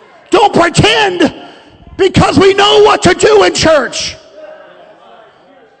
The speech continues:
I don't know what the signal is. I don't know if there's a signal. I haven't figured it out yet. You know, there's some things you can only hear when you're younger. Did you know that there's some frequencies you can only hear?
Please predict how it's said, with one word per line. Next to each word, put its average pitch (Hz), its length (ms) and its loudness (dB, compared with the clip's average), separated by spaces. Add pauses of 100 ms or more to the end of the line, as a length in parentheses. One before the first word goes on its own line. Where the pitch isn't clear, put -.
(220)
I 254 80 -4
don't 320 140 -2
know 302 80 0
what 285 160 -2
the 254 80 -4
signal 233 400 -8
is. 190 160 -10
I 240 80 -4
don't 247 100 -10
know 233 120 -4
if 190 60 -8
there's 226 160 -2
a 220 60 -6
signal. 226 400 -8
I 185 120 -8
haven't 233 300 -4
figured 247 240 -8
it 233 80 -8
out 233 220 -8
yet. 185 240 -14 (320)
You 254 80 -6
know, 294 100 0
there's 240 200 -6
some 330 240 -2
things 269 260 -6
you 294 80 0
can 254 160 -6
only 277 260 -6
hear 285 300 -4
when 254 140 -6
you're 226 120 -6
younger. 262 420 -6
Did 220 220 -14
you 302 100 -4
know 285 160 -6
that 285 180 -8
there's 240 160 -10
some 294 320 -8
frequencies 302 600 -8
you 269 100 -8
can 277 120 -10
only 277 240 -8
hear? 302 300 -14